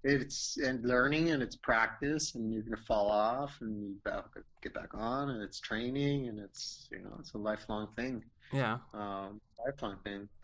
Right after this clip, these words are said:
Speaker 1: I think the most powerful thing you can do, though, is, is exactly that, is, is that perspective flip, you know, s-, to start believing, to start telling yourself and start believing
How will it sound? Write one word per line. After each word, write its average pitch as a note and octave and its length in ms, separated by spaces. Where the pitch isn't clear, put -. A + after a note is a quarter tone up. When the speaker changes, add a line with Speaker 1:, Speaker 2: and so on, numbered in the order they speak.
Speaker 1:
I A#2+ 80
think A#2+ 180
the B2 80
most A#2 220
powerful A2 680
thing A2+ 120
you G#2+ 80
can G#2+ 240
do, B2+ 160
though, A2+ 140
is, G#2+ 320
is G2 120
exactly G2+ 460
that, G#2 280
is, - 320
is - 340
that - 180
perspective G#2 680
flip, - 320
you G2 80
know, G2 80
s-, - 200
to C3 120
start A2+ 400
believing, C3 640
to - 80
start D3 220
telling D3+ 320
yourself C#3+ 420
and A2 80
start A#2+ 300
believing A#2 640